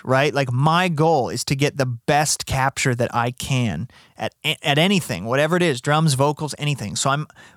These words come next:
when I'm investing in pieces of gear, I'm looking at it through the lens of, "That's gonna sound great and save me time. That's gonna sound great and make the mix easier." That's gonna sound great, and get what the client wants,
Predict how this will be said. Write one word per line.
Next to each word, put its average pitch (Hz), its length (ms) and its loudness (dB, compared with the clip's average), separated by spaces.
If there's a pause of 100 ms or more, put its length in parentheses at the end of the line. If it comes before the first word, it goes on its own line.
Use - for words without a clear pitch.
when 147 120 2
I'm 156 220 2
investing 170 480 2
in 139 80 0
pieces 165 320 0
of 135 120 0
gear, 185 360 4
I'm 139 180 0
looking 175 320 2
at 165 80 2
it 165 140 -2
through 160 100 2
the 143 100 0
lens 139 380 2
of, 123 400 0 (440)
"That's 147 340 2
gonna 165 180 2
sound 147 460 2
great 139 340 2 (400)
and 120 160 -2
save 147 240 2
me 147 120 4
time. 110 360 0 (580)
That's 151 260 2
gonna 165 180 2
sound 151 340 0
great 151 360 0 (300)
and 131 140 -2
make 135 200 -2
the 156 60 0
mix 175 400 0
easier." 113 540 -6 (420)
That's 139 280 0
gonna 156 180 0
sound 147 360 0
great, 143 320 0 (360)
and 135 200 -2
get 160 180 2
what 165 140 -4
the 143 80 -4
client 123 400 -2
wants, - 640 -2